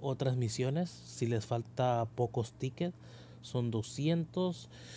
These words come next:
Eh, cada misión creo que sí te da, te da algo hasta que llegas a los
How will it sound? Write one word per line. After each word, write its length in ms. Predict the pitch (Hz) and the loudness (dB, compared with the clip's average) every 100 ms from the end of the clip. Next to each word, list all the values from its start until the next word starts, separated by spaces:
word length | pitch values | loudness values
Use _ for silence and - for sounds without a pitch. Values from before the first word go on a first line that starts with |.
| - - - | -14 -16 -2
Eh, 300 | 131 120 117 | 4 4 4
cada 240 | - 127 135 | 6 6 6
misión 420 | 123 110 127 127 | 4 2 2 4
creo 240 | 131 127 | 4 4
que 100 | 120 | 4
sí 200 | 107 123 | 0 0
te 160 | 117 120 | 2 4
da, 540 | 117 120 117 117 113 | 4 4 6 4 2
te 180 | 110 117 | 2 2
da 200 | 110 113 | 4 4
algo 320 | 127 151 165 | 4 4 4
hasta 400 | 143 117 - 123 | 4 2 -2 -2
que 140 | 110 117 | -2 -2
llegas 400 | 113 143 165 - | 0 2 2 2
a 60 | |
los 320 | 131 117 107 | 2 2 0